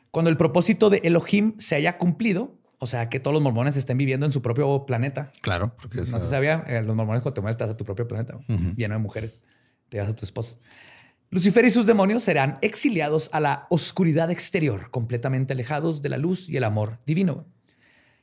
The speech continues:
Speaker 1: Y en las jerarquías de demonios, en la tradición mágica hermética, Lucifer es emperador del infierno y está por encima de Satanás, quien es uno de sus lugartenientes.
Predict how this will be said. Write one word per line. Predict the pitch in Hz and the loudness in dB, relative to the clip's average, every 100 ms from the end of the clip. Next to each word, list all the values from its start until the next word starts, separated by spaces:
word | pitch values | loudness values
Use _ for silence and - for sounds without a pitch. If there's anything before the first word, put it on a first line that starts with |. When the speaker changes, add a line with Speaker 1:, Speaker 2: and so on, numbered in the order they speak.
| _ _ _ | _ _ _
Speaker 1:
Y | - | 2
en | 202 | 4
las | 208 | 6
jerarquías | 226 220 214 294 294 | 4 2 4 4 4
de | 262 | 4
demonios, | 226 226 170 180 185 | 4 2 2 0 2
en | 160 | 0
la | 143 | 0
tradición | 147 123 175 175 | 0 2 2 2
mágica | 175 190 190 180 | 2 0 -2 -2
hermética, | 160 170 180 139 160 214 - _ _ _ _ | 0 0 0 -2 -4 -6 -8 _ _ _ _
Lucifer | - 185 190 170 185 180 | 0 4 4 4 4 4
es | 185 160 | 2 2
emperador | 185 185 143 139 143 | 2 2 2 2 0
del | 160 165 | 0 0
infierno | 160 220 180 180 - _ | 0 2 2 0 -4 _
y | 160 | -4
está | 151 165 - | -2 0 0
por | 175 | 2
encima | 156 135 262 220 139 | 2 0 0 0 0
de | 117 | -2
Satanás, | 127 117 98 - _ _ _ _ - - _ _ _ | -4 -4 -6 -10 _ _ _ _ -20 -20 _ _ _
quien | - 156 | -2 0
es | 160 - | 2 4
uno | 185 160 | 4 4
de | 160 | 2
sus | 160 139 | 2 0
lugartenientes. | 135 117 113 160 196 190 - | 0 0 0 0 0 -4 -10